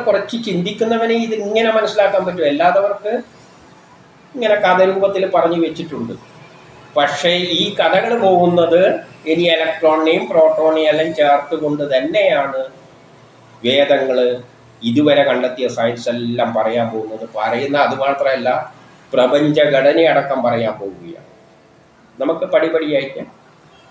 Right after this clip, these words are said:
കാണാം. അപ്പം ബ്രഹ്മാവിൻ്റെ സയൻസ് എല്ലാം പഠിച്ച് അവ-, അങ്ങേര് തയ്യാറായി. ആ ശക്തി, അതും ആ ബ്രഹ്മാവ് എന്ന് പറയുമ്പോൾ എന്താണ്? ആ ഒരു പ്രേരക ശക്തി, ഒരു ശക്തി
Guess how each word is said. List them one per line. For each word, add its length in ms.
കാണാം. 260
അപ്പം 200
ബ്രഹ്മാവിൻ്റെ 580
സയൻസ് 280
എല്ലാം 200
പഠിച്ച് 320
അവ-, 200
അങ്ങേര് 320
തയ്യാറായി. 480
ആ 20
ശക്തി, 240
അതും 260
ആ 120
ബ്രഹ്മാവ് 420
എന്ന് 120
പറയുമ്പോൾ 240
എന്താണ്? 280
ആ 80
ഒരു 100
പ്രേരക 380
ശക്തി, 280
ഒരു 160
ശക്തി 340